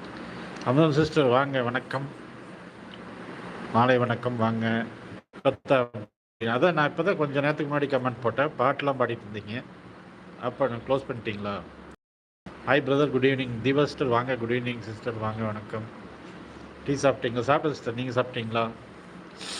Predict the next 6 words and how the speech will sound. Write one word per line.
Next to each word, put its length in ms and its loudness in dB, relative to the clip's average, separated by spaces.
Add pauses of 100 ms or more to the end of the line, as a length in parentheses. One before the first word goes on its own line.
(1300)
ஹாய் 240 6
ஆல், 120 2
வணக்கங்கிறாங்க 640 0
தீபா 180 0
சிஸ்டர். 320 -4 (320)
அஹ், 1160 -2